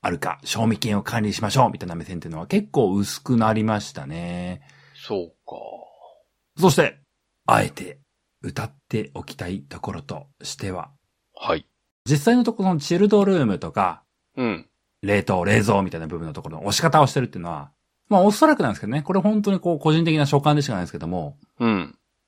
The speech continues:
Speaker 1: まあ最近はセカンド冷凍庫みたいなものの需要っていうのが増えてるんですよね。
Speaker 2: あの、あれよね、その、ふるさと納税で冷凍のものが送られてくるから、
Speaker 1: うんうん。
Speaker 2: それを、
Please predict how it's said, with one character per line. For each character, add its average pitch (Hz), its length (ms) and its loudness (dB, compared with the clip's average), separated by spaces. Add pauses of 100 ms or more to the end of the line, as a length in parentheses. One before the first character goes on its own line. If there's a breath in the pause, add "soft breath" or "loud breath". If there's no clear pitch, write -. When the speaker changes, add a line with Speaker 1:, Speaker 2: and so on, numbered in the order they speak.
(100)
Speaker 1:
ま 113 100 0
あ - 20 2
最 190 240 6
近 269 140 2
は 262 60 2
セ 139 200 4
カ 254 240 2
ン 277 100 6
ド 285 120 4
冷 277 160 4
凍 262 200 0
庫 147 120 0
み 101 100 2
た 95 100 -2
い 90 40 -2
な 85 100 -4
も 85 140 -6
の 82 100 -6
の 82 120 -8
需 101 140 -4
要 90 140 -2
っ 82 40 -8
て - 80 -14
い 92 40 -10
う - 0 -
の 76 100 -14
が - 20 -20
増 247 240 2
え 156 60 4
て - 80 -2
る 151 120 -8
ん 147 40 -10
で 139 100 -12
す - 100 -16
よ 104 100 -4
ね。 202 220 0 (460)
Speaker 2:
あ 107 180 2
の、 101 420 -2
あ 104 60 4
れ 107 100 6
よ 95 120 0
ね、 127 200 -2
そ 107 140 -6
の、 92 760 -2
ふ 110 120 -4
る 107 80 -4
さ 107 160 4
と 113 140 -2
納 117 280 4
税 98 240 -2
で 123 520 0
冷 107 220 4
凍 107 240 0
の 107 100 -2
も 107 160 -4
の 113 120 0
が 101 120 0
送 101 220 0
ら 113 120 4
れ 110 80 0
て - 120 -6
く - 140 -6
る 110 120 -4
か 101 140 2
ら、 113 340 4 (280)
Speaker 1:
う 101 40 -6
ん 107 40 2
う 120 40 6 (300)
ん。 67 40 -14
Speaker 2:
そ - 180 2
れ 117 140 6
を、 170 340 6